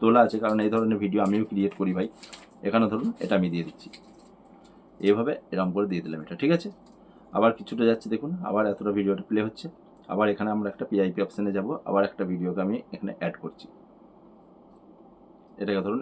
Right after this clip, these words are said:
অ্যাড করলাম, ঠিক আছে? এটাও গেল। এবার দেখুন এখানে আবার একটা অ্যাড করবো আমি, এখানে ধরুন একটা অ্যাড করে দিচ্ছি, দেখুন, ঠিক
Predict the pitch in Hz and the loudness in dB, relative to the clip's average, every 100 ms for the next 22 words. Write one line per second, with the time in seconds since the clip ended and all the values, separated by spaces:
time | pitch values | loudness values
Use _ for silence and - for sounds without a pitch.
0 | - 90 - 80 78 - 156 165 185 - | -6 -6 -6 -6 -6 -6 -4 -4 -6 -14
1 | - - - - 101 113 107 107 143 - | -20 -20 -20 -8 4 4 6 0 -2 -10
2 | - - - - - 98 101 104 104 120 | -20 -20 -20 -20 -8 0 2 2 2 0
3 | 107 113 98 101 - 98 90 98 92 95 | 0 0 0 -2 0 0 0 -2 0 -2
4 | 107 - - - - - - - - - | -4 -12 -20 -20 -20 -20 -20 -20 -20 -14
5 | 87 95 98 95 95 90 - - 90 87 | -8 -6 -4 -4 -4 -6 -8 -4 -2 -2
6 | 95 92 87 - - - - - - - | -4 -6 -8 -12 -20 -20 -20 -20 -20 -20
7 | - - - - - - - - - - | -20 -20 -20 -20 -20 -20 -20 -20 -20 -20
8 | - - - - - - - - - - | -20 -20 -20 -20 -20 -20 -20 -20 -20 -20
9 | - - 95 87 80 - - - - - | -20 -12 -6 -6 -8 -16 -20 -20 -20 -20
10 | - - - - - - - - - - | -20 -20 -20 -20 -20 -20 -20 -20 -20 -20
11 | - - - - - - - 151 | -20 -20 -20 -20 -20 -20 0 4